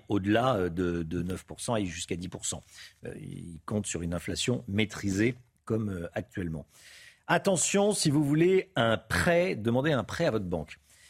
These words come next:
D'après un sondage Opinion System, et c'est ce que disent tous les courtiers, actuellement, à peu près un, une demande sur deux est rejetée. Une demande de prêt immo-, de prêt immobilier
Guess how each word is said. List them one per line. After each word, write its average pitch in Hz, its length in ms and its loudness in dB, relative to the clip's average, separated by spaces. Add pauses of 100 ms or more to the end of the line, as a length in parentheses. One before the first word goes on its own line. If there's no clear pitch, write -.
(160)
D'après 131 260 2
un 135 180 6
sondage 131 720 2
Opinion 120 480 2
System, 117 600 0 (160)
et 92 40 -6
c'est - 120 -6
ce - 80 -2
que 104 80 -4
disent 104 260 -2
tous - 120 -8
les 95 100 0
courtiers, 127 460 -4 (320)
actuellement, 131 640 0 (720)
à 139 80 0
peu 135 140 -6
près - 320 -8 (340)
un, 208 260 0 (180)
une 220 220 4
demande 131 340 0
sur 104 220 -6
deux 127 260 -2
est 117 60 -2
rejetée. - 440 -6
Une 208 240 2
demande 127 320 -2
de 90 80 -8
prêt - 260 -4
immo-, 127 300 -2 (340)
de 101 80 0
prêt - 220 2
immobilier 127 500 2